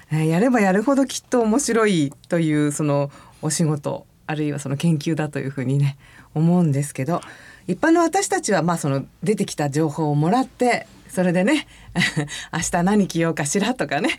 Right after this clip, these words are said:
Speaker 2: お洗濯はいつしようかしらとかっていう風になってったり、今夜は鍋がいいわねとか、寒くなりそうねとかってなるんですけど、<laughs> 一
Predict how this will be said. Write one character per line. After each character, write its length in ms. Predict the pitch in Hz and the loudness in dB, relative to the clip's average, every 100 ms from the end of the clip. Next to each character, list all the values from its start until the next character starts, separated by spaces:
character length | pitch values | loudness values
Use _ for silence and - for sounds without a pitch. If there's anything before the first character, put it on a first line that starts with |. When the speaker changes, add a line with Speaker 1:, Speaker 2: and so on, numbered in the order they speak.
| - - - | -10 -20 -8
Speaker 2:
お 60 | 170 | -2
洗 180 | 190 156 | 0 0
濯 220 | 156 147 | -2 -2
は 60 | 180 | -2
い 80 | |
つ 100 | 240 | -2
し 140 | - 226 | -2 0
よ 80 | 226 | 0
う 40 | |
か 120 | 214 | 0
し 120 | 233 | -2
ら 140 | 254 294 | 0 0
と 140 | 180 | -2
か 140 | 156 151 | -6 -10
っ 40 | |
て 160 | - 165 | -4 -4
い 80 | |
う 80 | 180 | -2
風 160 | 214 165 | -2 -4
に 100 | 147 | -2
な 120 | 185 | -4
っ 40 | |
て 140 | - 165 | -4 -6
っ 40 | |
た 160 | 151 147 | -6 -8
り、 120 | 143 - - | -8 -16 -18
今 180 | - 175 | -4 0
夜 120 | 160 | 2
は 80 | 143 | 2
鍋 260 | 165 208 214 | 2 2 2
が 80 | 190 | 2
い 120 | 240 | 2
い 40 | |
わ 140 | 226 202 | 2 2
ね 160 | 247 | 2
と 100 | 254 | 0
か、 140 | - 143 | -4 -4
寒 240 | 185 202 | 0 0
く 100 | 196 | 0
な 100 | 180 | 0
り 120 | 190 | 0
そ 180 | 240 269 | 0 0
う 60 | 208 | 2
ね 160 | 277 | 2
と 120 | 269 | 0
か 100 | - | -2
っ 40 | - | -4
て 180 | - 202 | -2 -2
な 200 | 233 240 | -2 -4
る 180 | 240 | -2
ん 40 | 247 | -2
で 180 | 202 311 | -2 -4
す 100 | - | -4
け 120 | 175 | -8
ど、 120 | - - - 554 | -8 -14 -8 -6
<laughs> 320 | 554 494 466 247 | -4 -8 -10 -4
一 140 | 214 | -4